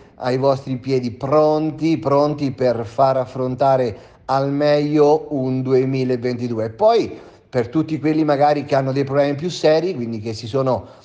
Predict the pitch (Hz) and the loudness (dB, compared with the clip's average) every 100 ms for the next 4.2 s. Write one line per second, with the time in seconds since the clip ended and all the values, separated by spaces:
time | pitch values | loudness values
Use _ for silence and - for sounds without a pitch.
0 | _ _ 139 127 131 131 139 135 143 139 | _ _ -4 -4 -4 -4 -4 -2 0 -2
1 | 139 123 95 - - 123 127 131 143 143 | -4 -6 -6 -12 -6 -4 0 0 2 0
2 | 135 135 131 143 170 117 123 110 135 131 | 0 -2 -2 -2 -2 -2 -2 0 0 0
3 | 131 139 131 131 131 131 127 143 135 110 | -2 -2 0 2 2 0 0 0 0 -2
4 | - - | -6 -20